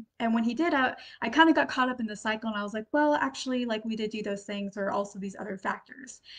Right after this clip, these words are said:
And this turned into this whole cycle of him being like, "Well, then you should have done this, or you should have done that." And he was really just doing this from a good heart, trying to be helpful, but really at the end of it, I felt worse. And he asked me at the end of it, "Hey,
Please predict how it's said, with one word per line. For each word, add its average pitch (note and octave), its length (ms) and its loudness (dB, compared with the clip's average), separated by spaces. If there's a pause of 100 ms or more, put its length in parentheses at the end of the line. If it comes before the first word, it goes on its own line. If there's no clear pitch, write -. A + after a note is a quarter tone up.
(180)
And B3 140 6
this E4 180 4
turned D4 240 4
into B3+ 220 2
this G3+ 160 -4
whole A#3 220 -2
cycle G#3 340 -2
of G3 80 -2
him G#3 180 -4
being G3+ 140 -4
like, F#3+ 180 -4
"Well, G#3+ 200 -2
then G#3+ 100 -4
you G#3 80 -6
should G3+ 200 -4
have G3 80 -2
done A3 80 2
this, D4+ 180 4
or G3 40 -4
you G3 60 -4
should F#3+ 200 -4
have F#3+ 80 -2
done G#3 80 -2
that." - 280 2 (680)
And B3+ 140 6
he D4+ 120 6
was C#4+ 120 4
really E4+ 220 4
just D#4+ 160 0
doing B3+ 160 2
this B3 120 0
from A3+ 120 -2
a G#3 40 -4
good A3 140 -2
heart, A3 400 0 (160)
trying B3+ 240 2
to A#3+ 100 -4
be A3 140 -2
helpful, A#3 540 -4 (280)
but A3 280 2
really D4 260 4
at A#3 140 -2
the - 100 -4
end A3+ 140 2
of A3+ 80 -2
it, A#3 100 -2
I G#3 80 -2
felt G#3 260 -4
worse. G#3 420 0
And G#3 200 -4
he A3+ 140 0
asked B3 240 2
me A3+ 80 0
at A3 40 -4
the A3 80 -10
end G#3+ 120 -4
of G#3 100 -2
it, G#3 120 -2
"Hey, A3 360 -2